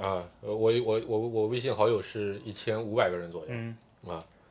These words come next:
Speaker 1: 然后呢，实在没得刷呢，以前也刷抖音，现在不太敢刷了，
Speaker 2: 嗯。
Speaker 1: 你知道吧？实在太吸时间了。
Speaker 2: 嗯。
Speaker 1: 反正基本上，对吧？这前两天也表现出来，在咱们的群里面，就为，是，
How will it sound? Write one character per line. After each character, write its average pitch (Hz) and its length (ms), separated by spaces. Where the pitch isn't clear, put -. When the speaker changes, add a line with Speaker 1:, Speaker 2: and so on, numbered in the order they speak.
Speaker 1:
然 101 120
后 113 100
呢， 107 260
实 113 140
在 131 140
没 117 100
得 117 100
刷 123 280
呢， 107 260
以 107 100
前 131 120
也 127 80
刷 135 160
抖 101 160
音， 113 100
现 113 80
在 123 100
不 120 120
太 139 120
敢 87 180
刷 123 260
了， 101 80
Speaker 2:
嗯。 85 60
Speaker 1:
你 120 60
知 113 40
道 110 60
吧？ - 100
实 - 160
在 123 120
太 135 180
吸 113 180
时 104 160
间 98 280
了。 90 100
Speaker 2:
嗯。 - 0
Speaker 1:
反 117 100
正 - 40
基 170 120
本 135 160
上， 131 220
对 92 80
吧？ 95 160
这 107 160
前 117 120
两 120 120
天 113 80
也 117 80
表 101 180
现 123 160
出 101 120
来， 87 140
在 92 120
咱 90 100
们 95 80
的 95 60
群 92 200
里 98 60
面， 90 220
就 104 80
为， 151 140
是， 185 280